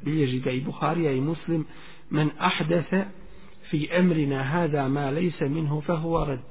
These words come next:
Ko uvede u našu vjeru ono što nije od nje, to je odbačeno.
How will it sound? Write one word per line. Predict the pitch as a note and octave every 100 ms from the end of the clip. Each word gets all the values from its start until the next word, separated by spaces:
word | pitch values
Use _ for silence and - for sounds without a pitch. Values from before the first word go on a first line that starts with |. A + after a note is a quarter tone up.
| - - - -
Ko | -
uvede | E3+ F3+ E3 D3+
u | C#3+ C#3 C3+
našu | E3 D#3 C#3
vjeru | C3+ F3 D#3+
ono | C#3+ C#3
što | - D3
nije | D3+ D#3+
od | C#3+
nje, | D#3+ F3
to | D#3 E3
je | F3
odbačeno. | G#3+ F#3+ E3 B2 - A#2+